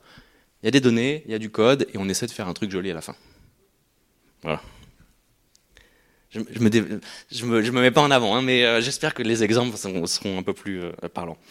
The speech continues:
Alors, je voudrais commencer par ça. Est-ce que vous connaissez le Montreux Jazz Festival ? C'est pas une question, mais, euh, juste à main levée, juste pour voir comme ça. Ok, tout le monde connaît. Euh, très bien.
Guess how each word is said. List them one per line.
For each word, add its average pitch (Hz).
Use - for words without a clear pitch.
Alors, 101
je 107
voudrais 143
commencer 160
par -
ça. -
Est-ce -
que 190
vous 165
connaissez 139
le 139
Montreux 131
Jazz 135
Festival ? 135
C'est -
pas 147
une 135
question, 127
mais, 98
euh, 92
juste 110
à 107
main 110
levée, 117
juste 117
pour 104
voir 113
comme 110
ça. 139
Ok, 85
tout -
le 92
monde 90
connaît. -
Euh, 92
très 107
bien. 82